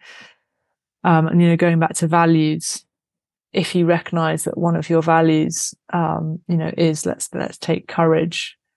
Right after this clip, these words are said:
can I develop habits that enable me to live by that, to take little bits of courage each week, each month, whatever it is? So I think there's a really nice link there between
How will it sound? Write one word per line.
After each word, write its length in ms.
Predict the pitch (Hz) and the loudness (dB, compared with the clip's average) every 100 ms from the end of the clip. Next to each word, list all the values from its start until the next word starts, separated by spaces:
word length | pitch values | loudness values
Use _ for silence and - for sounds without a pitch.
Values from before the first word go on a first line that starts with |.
| _ _ _ _ | _ _ _ _
can 140 | - 175 | 0 4
I 140 | 170 | 4
develop 460 | 165 165 165 165 - | 2 2 2 2 0
habits 720 | 180 170 165 147 - - - | 0 2 2 -4 -6 -8 -4
that 240 | 170 156 - _ _ _ _ _ _ _ _ _ _ - | 0 0 -2 _ _ _ _ _ _ _ _ _ _ -2
enable 460 | 185 170 170 170 | 4 6 6 4
me 140 | 165 160 | 0 -2
to 160 | - 170 | -4 -2
live 260 | 170 160 | -2 -2
by 240 | 170 165 - | -2 -2 -2
that, 200 | - - _ _ | -4 -6 _ _
to 80 | 170 | -10
take 300 | - 175 180 | -4 -2 2
little 160 | 180 | 2
bits 240 | 165 - 170 | 0 -2 -8
of 80 | |
courage 420 | - 170 165 160 170 | -6 -4 0 -2 -4
each 220 | - - | -6 -2
week, 260 | 165 160 | 0 0
each 180 | - - | -8 -6
month, 340 | 170 165 - - | -4 -4 -8 -8
whatever 360 | 175 170 175 | -2 -2 -2
it 60 | 180 | 0
is? 240 | 165 165 | 0 0
So 300 | - 175 165 - | 0 2 0 -2
I 60 | |
think 180 | 165 190 | -8 -6
there's 140 | 185 | -2
a 60 | 170 | 0
really 200 | 170 170 | 0 0
nice 340 | 165 165 165 | 0 -2 -2
link 280 | 180 170 - | -2 -2 -2
there 200 | - - | -4 -2
between 640 | 170 - 185 175 - 165 | -2 -4 -2 0 0 -2